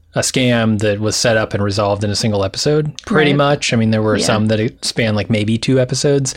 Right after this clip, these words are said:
Speaker 2: Mm-hmm.
Speaker 1: This has spanned six episodes. So, like, and seven, if you wanna count the finale of last season.
Speaker 2: Right.
Speaker 1: Um, so I understand the impatience.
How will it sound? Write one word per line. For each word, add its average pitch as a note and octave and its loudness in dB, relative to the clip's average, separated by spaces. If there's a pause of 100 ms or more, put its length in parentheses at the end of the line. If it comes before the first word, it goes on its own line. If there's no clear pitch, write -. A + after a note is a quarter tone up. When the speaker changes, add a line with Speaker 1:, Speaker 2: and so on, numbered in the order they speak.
Speaker 2:
Mm-hmm. F#3+ 2
Speaker 1:
This F#3 0
has F#3 2
spanned C3 2
six - -2
episodes. G2+ -4
So, A#2+ 2
like, A2 0 (680)
and C3 0
seven, D#3 2
if G2+ -2
you A2 2
wanna A2 0
count G#2+ -2
the G#2 0
finale A2+ 0
of G#2+ 2
last A#2+ 0
season. F#2 -4 (140)
Speaker 2:
Right. C#3+ 2
Speaker 1:
Um, G2+ -2 (920)
so C3+ 2
I C3+ 2
understand C3 2
the A2+ 2
impatience. A2 0